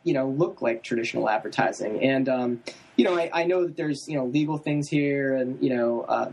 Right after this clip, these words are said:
you know, factors like that. But, um, but it's just a very, uh, curious, uh, conundrum, because it would seem to denaturalize, uh, something that's otherwise very natural, which is just, you know, uh,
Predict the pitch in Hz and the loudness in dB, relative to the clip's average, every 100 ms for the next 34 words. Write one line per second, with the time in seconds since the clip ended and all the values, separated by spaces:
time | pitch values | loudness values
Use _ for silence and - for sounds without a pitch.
0 | - 143 120 - 127 123 123 123 117 143 | 0 0 0 0 0 0 0 0 2 0
1 | 139 131 131 120 - 123 117 117 _ _ | 0 -2 -2 -2 -2 0 0 -4 _ _
2 | - _ - - 160 175 175 - - 175 | -20 _ -14 -6 2 2 2 0 2 2
3 | 160 151 143 139 _ _ - 143 120 - | 2 0 -2 -4 _ _ 0 0 0 0
4 | 175 160 139 123 - 135 117 - - 139 | 2 2 2 -2 -4 0 0 0 0 2
5 | 139 135 117 117 120 - 143 143 143 - | 2 0 0 -2 -2 0 2 2 0 2
6 | 170 160 151 - 131 123 117 - - 135 | 2 2 2 2 2 2 -4 -14 -6 -2
7 | 151 160 156 147 - - 139 123 127 117 | 2 4 4 2 -2 -2 -2 0 0 0
8 | 113 107 - - 131 120 - 87 - - | -2 -4 -6 -4 0 2 2 -2 -4 0
9 | 135 - 127 117 - 147 127 120 123 117 | 0 2 0 0 0 0 2 2 2 0
10 | 113 - - - 123 123 135 180 196 170 | -4 -10 -10 2 2 4 2 0 0 0
11 | 143 135 151 - 151 - - 127 131 - | 0 0 -4 0 -4 -2 0 0 0 0
12 | 139 | 0